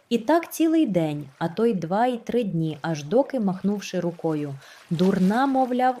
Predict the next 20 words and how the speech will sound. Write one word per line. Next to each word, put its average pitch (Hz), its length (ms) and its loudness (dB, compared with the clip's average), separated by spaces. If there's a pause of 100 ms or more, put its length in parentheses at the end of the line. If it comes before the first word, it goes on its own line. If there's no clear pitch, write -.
робота", 170 600 0 (380)
заспокоюється, 262 1160 -4 (200)
перевертається 156 920 -4
на 277 140 -2
тихе 254 380 -2
море 247 440 -2 (260)
і 160 60 -4
знову 247 420 0
тоді 254 340 -2
поволі 226 500 0
гойдається, 151 840 -4 (240)
потихеньку 202 640 -4
хлюпає 202 640 -2
й 185 60 -2
вимиває 156 720 -2
у 156 60 -6
хвилях 208 560 -4
своїх 147 440 -8
соняшні 147 560 -8
списи. 131 500 -12